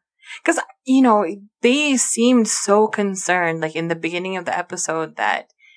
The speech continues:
he got hurt again. Jim Morris, the ranch manager, he wasn't out camping with them and he, late at night, but when they told him what happened to Thomas in the morning, like,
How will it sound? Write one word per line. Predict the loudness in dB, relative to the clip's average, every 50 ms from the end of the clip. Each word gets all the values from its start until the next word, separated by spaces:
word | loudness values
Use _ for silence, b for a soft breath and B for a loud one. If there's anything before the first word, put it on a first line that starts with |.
| b b b b _
he | _ -10 -6 -4 -4 -4 -2
got | 0 2 2 2 0
hurt | 0 0 2 2 2 0
again. | -2 0 0 0 0 0 0 0 -2 -2 -4 -6 -10 b b b b b b -4
Jim | 0 2 2 2
Morris, | 4 4 4 4 4 4 2 -2 -2
the | -2 0 0
ranch | 2 0 0 0 -2 -4 -4
manager, | 0 0 0 0 -2 -4 -4 -4 -2 0 2 2 2 2 0 -2 -4 -8 _
he | _ _ -10 -4 -2 0 2 2
wasn't | 4 4 2 2 2 0 -2 -2 -4 -2 0
out | 2 4 4 2 0 -2 -6
camping | -2 0 0 0 0 -2 -4 -4 -4
with | -6 -6 -4
them | -2 -2 -2 -2 -4 -6
and | -6 -6 -8 -8
he, | -12 -18 _ _ _
late | -2 0 0 2
at | 0 2
night, | 2 2 2 2 0 -4 -2 -2
but | 0 0 -2 B B B B B
when | 0 0 2 2
they | 2 0 0 -2
told | -2 -2 0 2 2 0 -2
him | -4 -4 -4 -2
what | -2 -2 -2
happened | 0 -2 -2 -2 -2 -6 -8 -8
to | -12 -12
Thomas | -10 -4 -2 -2 0 0 -2 -2 -4 -6 -10 -10
in | -8 -8 -6 -6
the | -6
morning, | -4 -2 0 0 0 0 -4 -4
like, | -4 -6 -8